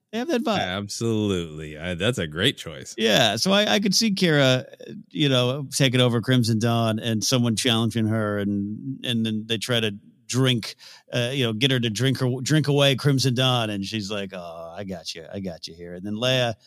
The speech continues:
Speaker 1: you know, we, she enjoys a good wine, she enjoys a good, uh, you know, uh, Corellian, uh, drink or whatever. She mentions them a lot in Star Wars, right? As we've seen that, so I, I'm sure she knows her way around. She, she always,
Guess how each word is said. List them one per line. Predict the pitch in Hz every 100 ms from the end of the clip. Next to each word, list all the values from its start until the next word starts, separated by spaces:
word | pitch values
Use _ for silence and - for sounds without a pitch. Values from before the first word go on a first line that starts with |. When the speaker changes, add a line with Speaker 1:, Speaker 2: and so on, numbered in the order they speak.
| _ _ _
Speaker 1:
you | 147
know, | 110 110
we, | 139 139 131
she | - - 123 113
enjoys | 127 113 131 147 110
a |
good | 113 104
wine, | 95 95 95 117
she | 113
enjoys | 120 131 110
a |
good, | 101 107 98 101
uh, | 98 95
you | 101 101
know, | 95 90
uh, | 87 92 90 92 95
Corellian, | - 110 104 98 98
uh, | 101 98 92
drink | 98 104 98
or |
whatever. | 110 101 98 104
She | -
mentions | 104 101 98
them | 104
a | 107
lot | 165 180 135
in | 104
Star | - 107
Wars, | 92 95
right? | 123 151
As | 127 117
we've | 120 113
seen | - 147
that, | 110 92
so | - 104 104 -
I, | 110
I'm | 104 104
sure | 98 110
she | 101 90
knows | 85 85
her |
way | 78
around. | 73 60 _
She, | - 104
she | -
always, | 113 113 95